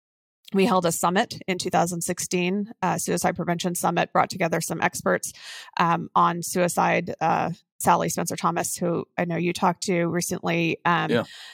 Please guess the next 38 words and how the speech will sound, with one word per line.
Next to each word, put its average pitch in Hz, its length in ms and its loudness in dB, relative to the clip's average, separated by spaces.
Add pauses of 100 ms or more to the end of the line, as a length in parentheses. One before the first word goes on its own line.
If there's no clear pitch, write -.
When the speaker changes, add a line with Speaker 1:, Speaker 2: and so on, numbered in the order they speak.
(260)
Speaker 1:
Cal 180 180 8
Beyer 170 400 4
was 170 380 -2
kind 165 180 -2
of 160 80 -4
who 160 240 -2
got 156 240 0
this - 160 -4
all 156 160 4
started 165 400 -2
in 160 80 -6
the 151 100 -2
industry. 160 520 -2
He's 170 240 -6
been 160 160 -4
in 160 100 -4
the - 100 -6
industry 165 340 -4
and 160 100 -4
risk 160 180 -4
management 160 460 -6
for 175 100 -2
a 170 60 0
long 160 180 0
time. 160 320 -2
At - 140 -10
the - 40 -20
time, 165 220 -4
he 170 80 -6
was 170 160 -6
working 175 240 -6
for 165 140 -4
an - 60 -4
asphalt, - 460 0 (640)
um, 170 400 0 (380)
contractor. 175 960 2
Speaker 2:
<clears throat> - 40 -2
Speaker 1:
Um, 165 500 0